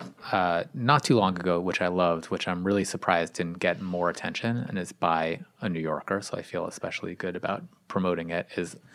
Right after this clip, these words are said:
a novel called Lost Empress by Sergio Della Pava. He's a writer whose day job is that he is a, um,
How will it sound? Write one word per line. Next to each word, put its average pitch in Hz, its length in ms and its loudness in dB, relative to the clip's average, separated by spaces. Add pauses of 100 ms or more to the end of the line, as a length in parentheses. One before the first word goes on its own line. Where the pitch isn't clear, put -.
(240)
a 117 60 2
novel 120 280 8
called - 260 4
Lost 90 460 2
Empress 107 440 -2
by 101 180 0
Sergio 92 580 0
Della 87 240 0
Pava. 98 440 0 (580)
He's 104 240 2
a 107 80 -2
writer 104 400 6
whose 92 260 0
day 90 200 2
job 98 260 2
is 95 140 -6
that 87 160 -2
he 87 260 -2
is 85 480 -2
a, 82 580 -2 (480)
um, 80 600 0